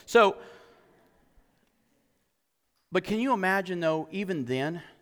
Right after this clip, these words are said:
they had these amazing teachers that we can look back and say, "Wow, what an honor it would have been to sit under that teaching." And they still didn't obey. They still didn't follow. They still didn't listen,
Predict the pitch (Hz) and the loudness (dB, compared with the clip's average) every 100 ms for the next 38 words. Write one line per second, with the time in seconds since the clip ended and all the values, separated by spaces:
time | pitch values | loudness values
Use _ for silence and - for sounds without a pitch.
0 | _ 147 143 - 180 160 147 135 135 151 | _ -4 -2 0 -2 -2 -4 -2 0 0
1 | 170 160 127 175 - 135 127 120 147 160 | -2 -6 -6 -10 -8 -6 -6 -6 -8 -6
2 | 131 113 131 151 98 98 127 139 170 - | -10 -6 -6 -6 -14 -4 0 0 -2 -12
3 | - _ _ _ _ - 113 135 117 104 | -20 _ _ _ _ -16 -10 -6 -6 -2
4 | 131 135 117 110 117 143 143 117 127 131 | 0 2 0 -2 -2 -2 -2 -2 -2 -4
5 | 123 104 107 127 127 117 120 113 104 95 | -8 -10 -8 -6 -6 -8 -8 -6 -8 -12
6 | - 131 120 117 107 107 110 - 117 - | -12 -8 -6 -6 -6 -4 -6 -8 -16 -14
7 | 104 98 - _ _ _ _ _ _ _ | -16 -16 -20 _ _ _ _ _ _ _
8 | _ _ _ _ _ _ _ _ _ _ | _ _ _ _ _ _ _ _ _ _
9 | _ _ _ _ _ _ _ _ 127 107 | _ _ _ _ _ _ _ _ -6 -6
10 | - - 139 113 107 98 90 95 92 95 | -8 -8 -6 -4 -6 -6 -8 -8 -8 -12
11 | - _ _ _ _ _ _ - - - | -20 _ _ _ _ _ _ -14 -12 -12
12 | - 143 117 104 90 - 101 101 101 98 | -6 -6 -4 -6 -6 -8 -8 -6 -8 -10
13 | 95 _ _ _ 104 - - 143 120 104 | -12 _ _ _ -12 -12 -6 -4 -4 -8
14 | 90 101 95 104 92 | -10 -12 -12 -12 -12